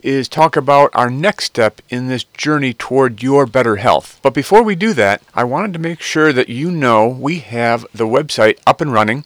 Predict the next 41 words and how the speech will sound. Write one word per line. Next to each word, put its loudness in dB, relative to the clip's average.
and -4
we -4
would 0
really -2
appreciate -2
if -8
you -8
could -4
stop 0
in, -6
just -6
drop 2
off -2
your -6
name 0
and -6
email, 0
and 0
we'll -4
make -6
sure -6
you're 0
on 2
our 4
email -2
list -2
to -12
get -6
more -4
information -6
from -4
Quantitative -4
Health. -2
Our -2
website 2
is 0
w 0
w 0
w 0
dot 0
quantitative 0